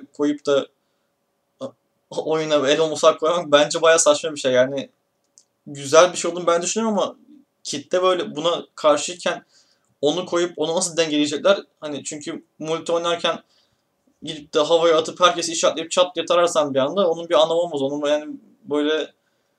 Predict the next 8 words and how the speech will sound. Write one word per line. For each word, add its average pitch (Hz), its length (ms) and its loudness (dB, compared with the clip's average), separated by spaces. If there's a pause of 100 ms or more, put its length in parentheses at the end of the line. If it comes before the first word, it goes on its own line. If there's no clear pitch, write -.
(1400)
dengesi 147 380 2
çok 160 200 -2
zor 147 120 0
olacak 127 360 2
yani. 120 160 -2
Çok 151 220 -4
dengesiz, 143 440 -2
acayip 143 400 4